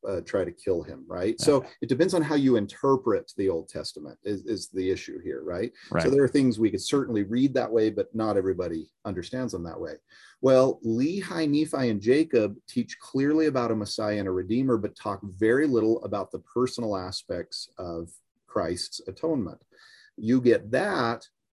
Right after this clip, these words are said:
Speaker 1: first as Abinadi quotes Isaiah fifty-three and applies that suffering servant directly to the mission of Jesus Christ.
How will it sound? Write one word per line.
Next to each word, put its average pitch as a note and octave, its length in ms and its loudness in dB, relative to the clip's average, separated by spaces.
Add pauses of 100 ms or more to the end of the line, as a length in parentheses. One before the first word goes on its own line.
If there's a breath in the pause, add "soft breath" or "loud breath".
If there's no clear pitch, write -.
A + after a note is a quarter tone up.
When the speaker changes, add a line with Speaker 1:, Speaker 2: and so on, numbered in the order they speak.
(260)
Speaker 1:
first E3 560 4
as A2+ 160 0
Abinadi D#3+ 1040 0 (240)
quotes C3+ 720 2
Isaiah G#2 460 0
fifty-three A2 960 -4 (520 soft breath)
and G#2+ 120 0
applies C#3 840 -2
that A2+ 220 -4
suffering B2+ 460 -2
servant G2+ 440 0
directly A2+ 680 -2
to A#2+ 160 -4
the G2+ 140 -2
mission A#2 500 -4
of G2 160 -4
Jesus F#2+ 340 -6
Christ. A2 540 -4